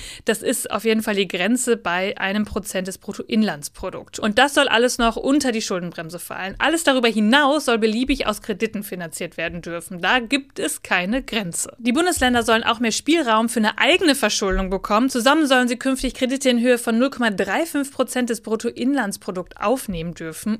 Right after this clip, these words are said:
Und es soll auch Investitionen in die Infrastruktur geben, und zwar aus einem Sondertopf, der im Grundgesetz von der Schuldenbremse ausgenommen werden soll. Bis hin zu fünfhundert Milliarden Euro sollen in diesem Sondertopf liegen. Hundert Milliarden davon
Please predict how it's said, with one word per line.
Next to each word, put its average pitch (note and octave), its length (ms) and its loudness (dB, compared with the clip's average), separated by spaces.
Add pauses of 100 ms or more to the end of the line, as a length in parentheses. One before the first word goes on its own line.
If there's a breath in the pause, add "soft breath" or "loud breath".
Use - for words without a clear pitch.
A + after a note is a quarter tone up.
Und D#4+ 220 4
es C#4+ 100 0
soll A#3+ 200 6 (100)
auch G#3+ 140 2
Investitionen C4 720 0
in G#3+ 160 -4
die G3 80 -8
Infrastruktur A#3 800 -2
geben, G#3 240 0
und A3+ 140 -2
zwar A#3+ 160 4
aus A#3 100 0
einem G3+ 220 0
Sondertopf, A#3 840 2
der A#3+ 300 4
im G3+ 160 -4
Grundgesetz A#3 520 0
von A3+ 140 -4
der G#3 80 0
Schuldenbremse A3 840 0
ausgenommen G#3 540 2
werden F3+ 300 0
soll. G#3 280 2 (420 loud breath)
Bis C#4 280 0
hin B3+ 260 2
zu G#3+ 140 -6
fünfhundert A3 460 -4
Milliarden F#3+ 400 -4
Euro G3 260 -2
sollen G3+ 340 0
in G#3 120 -4
diesem F3+ 240 -6
Sondertopf F3+ 580 -6
liegen. G#3 260 -14
Hundert D#4 280 2
Milliarden A#3 440 2
davon A3+ 360 2